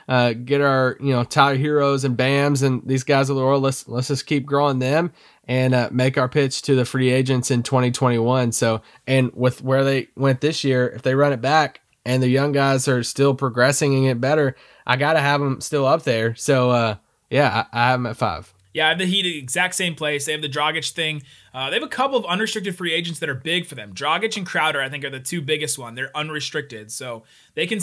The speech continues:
Speaker 2: re-sign them. They have the space to do it. They have their cap holds. You know, they're gonna be able to do it if they want to, but they have to make decisions on those guys. Uh, uh, Myers Leonard and Derrick Jones Junior are also unrestricted free agents. I don't think they matter as much. They didn't play basically at all in the finals or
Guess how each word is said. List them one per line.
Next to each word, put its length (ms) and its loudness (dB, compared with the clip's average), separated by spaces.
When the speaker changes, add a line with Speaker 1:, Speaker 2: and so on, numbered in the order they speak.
Speaker 2:
re-sign 480 -2
them. 140 -4
They 120 -4
have 220 -4
the 80 -10
space 340 -6
to 80 -12
do 220 -8
it. 100 -6
They 160 -6
have 160 -6
their 120 -6
cap 320 -6
holds. 300 -10
You 60 -10
know, 120 -10
they're 140 -10
gonna 140 -8
be 160 -6
able 160 -6
to 60 -20
do 260 -8
it 60 -2
if 80 -8
they 120 -10
want 340 -8
to, 200 -14
but 320 -12
they 80 -6
have 80 -4
to 60 -8
make 140 -4
decisions 360 -6
on 120 -6
those 220 -10
guys. 380 -6
Uh, 300 -8
uh, 240 -18
Myers 340 0
Leonard 380 -2
and 320 -10
Derrick 240 -2
Jones 260 -4
Junior 260 -6
are 100 -8
also 340 -4
unrestricted 420 -6
free 200 -4
agents. 340 -4
I 40 -10
don't 120 -8
think 120 -8
they 100 -6
matter 320 -4
as 120 -10
much. 260 -10
They 100 -12
didn't 160 -12
play 380 -12
basically 400 -6
at 100 -8
all 300 -6
in 60 -14
the 80 -12
finals 500 -6
or 300 -12